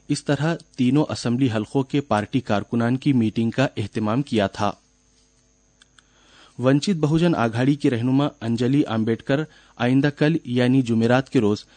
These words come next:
छत्रपति संभाजीनगर, कन्नड़ और गंगापुर में तशहीरी जलसों में इजहार ख्याल करेंगी। औरंगाबाद मशरिक हलके असेंबली से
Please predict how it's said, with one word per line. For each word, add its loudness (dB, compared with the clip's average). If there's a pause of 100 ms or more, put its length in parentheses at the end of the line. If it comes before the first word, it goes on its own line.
(220)
छत्रपति -2
संभाजीनगर, -2 (240)
कन्नड़ 0 (140)
और -2
गंगापुर 0
में 0 (380)
तशहीरी -2
जलसों -2
में 2
इजहार -2
ख्याल -2
करेंगी। -2 (920)
औरंगाबाद 2
मशरिक -2 (120)
हलके -2
असेंबली -2
से -4